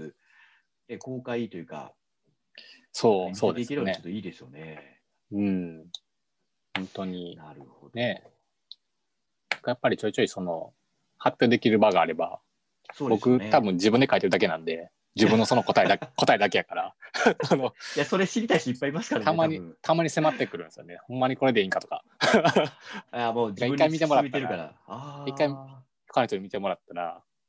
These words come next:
Speaker 1: 反応良かったら、「あ、やっぱ良かったんや」とか、
Speaker 2: あ、
Speaker 1: 普通に思うんで。
Speaker 2: なるほど。
Speaker 1: <laughs> なんか。
Speaker 2: これですよね。山登り行っ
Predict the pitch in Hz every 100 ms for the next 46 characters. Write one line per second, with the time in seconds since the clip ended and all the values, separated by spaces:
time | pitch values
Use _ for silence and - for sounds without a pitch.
0 | _ - 113 113 92 - 87 87 - -
1 | 101 92 98 - - 85 82 - - -
2 | - - - 101 104 113 98 87 80 117
3 | 117 - 196 170 - - 117 127 - -
4 | - - - 190 190 131 107 - - 190
5 | 175 165 165 165 170 165 165